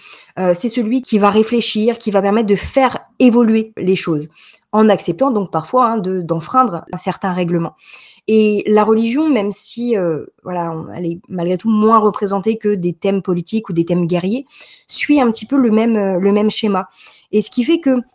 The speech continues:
on a une représentation, au contraire, plus positive des religions païennes ou des croyances païennes, parce que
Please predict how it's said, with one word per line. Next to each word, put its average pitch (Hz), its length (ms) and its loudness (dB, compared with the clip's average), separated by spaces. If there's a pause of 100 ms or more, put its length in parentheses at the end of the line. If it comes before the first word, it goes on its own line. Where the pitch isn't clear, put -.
on 220 140 4
a 285 60 6
une 277 140 4
représentation, 233 640 2
au - 20 0
contraire, 233 320 -4
plus - 160 -6
positive 240 760 -2 (100)
des 170 400 0
religions 190 580 0 (140)
païennes 196 580 2
ou 170 60 -4
des 156 100 -2
croyances 240 520 0
païennes, 208 420 -2 (320)
parce - 320 0
que 311 420 -2